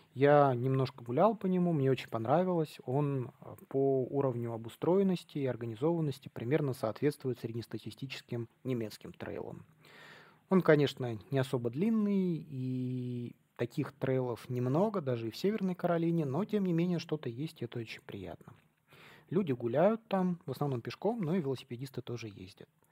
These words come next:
Значит, э, жизнь в районе Треугольника, особенно сейчас, э, довольно комфортная. Люди стараются, э,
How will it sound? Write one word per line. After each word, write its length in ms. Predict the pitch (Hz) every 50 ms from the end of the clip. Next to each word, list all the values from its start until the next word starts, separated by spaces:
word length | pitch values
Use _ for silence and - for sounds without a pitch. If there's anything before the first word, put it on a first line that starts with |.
| _ - - - - - - _ _ _ - - - - _ _ _ _ _ _ _ _ _ _ _ _ _ _ _
Значит, 480 | - 120 139 135 - - - - - -
э, 640 | - 123 123 127 127 127 127 127 123 127 127 123 120 113 - _ _ _ _ _ _ _ _ _ _ _ _ _ _ _ _ _ _ _ _ -
жизнь 680 | 190 156 139 180 226 240 226 214 208 190 175 151 135 -
в 720 | 135 120 117 117 123 131 127 127 127 123 120 117 123 - - _ _ _
районе 380 | - - 135 139 151 151 143 131
Треугольника, 720 | 135 - 143 147 156 185 254 262 233 214 - - 131 123
особенно 640 | - - - 190 190 175 156 139 131 127 120 113
сейчас, 720 | - - 123 - 170 196 202 190 - - - - - - -
э, 240 | 131 127 123 120 120 117 - - _ _ _ _ _ _ _ _
довольно 320 | - 139 175 214 214 151 -
комфортная. 800 | - 117 110 - - - 113 110 - - 139 143 160 170 175 175 - _ - - - - - - - _ _
Люди 260 | 127 139 190 190 160
стараются, 1080 | 139 - - 131 117 123 143 156 160 160 147 - - - 139 131 131 131 127 131 131 - _ _ _ _ _ - - - - -
э, 500 | 113 110 107 104 101 98 95 90 -